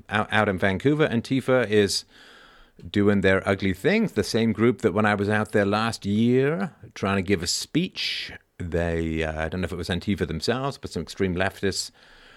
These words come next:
threatened the venue, vandalized a church, threatened a priest.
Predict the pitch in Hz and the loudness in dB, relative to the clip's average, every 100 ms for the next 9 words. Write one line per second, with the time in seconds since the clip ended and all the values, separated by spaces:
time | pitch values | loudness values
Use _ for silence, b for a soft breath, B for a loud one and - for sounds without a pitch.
0 | b b b - 127 123 113 92 139 139 | b b b -2 0 2 0 2 4 4
1 | 143 135 135 85 _ _ _ _ _ _ | 4 4 2 -2 _ _ _ _ _ _
2 | _ 110 113 110 104 104 98 95 - 143 | _ -2 0 2 2 2 0 -4 -2 2
3 | 143 139 - 101 104 95 85 - 127 135 | 2 0 -8 -2 -2 -2 -6 0 0 0
4 | - - | -4 -6